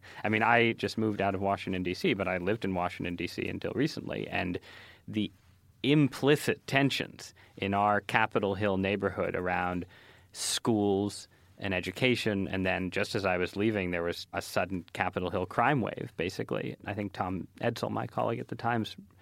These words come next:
wrote about a bit. The tensions there, they're not pervasive as long as sort of everything's going along reasonably well. <laughs> But when it doesn't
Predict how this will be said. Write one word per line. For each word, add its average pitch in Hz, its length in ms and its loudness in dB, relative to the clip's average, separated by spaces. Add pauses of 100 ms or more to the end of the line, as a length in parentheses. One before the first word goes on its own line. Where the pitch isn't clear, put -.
(340)
wrote 139 180 0
about 90 220 -2
a 87 40 -6
bit. 92 240 -4 (160)
The 117 140 0
tensions 139 520 4
there, 107 340 4
they're 104 120 2
not 104 280 4 (420)
pervasive 120 580 4
as 101 160 2
long 95 360 2
as 95 140 0
sort 95 180 -2
of 92 240 -2 (1000)
everything's 104 500 0
going 98 440 0 (100)
along 98 380 2
reasonably 95 500 0
well. 120 580 2
<laughs> - 60 -2 (840)
But 101 320 6 (220)
when 104 240 0
it 104 100 0
doesn't - 680 2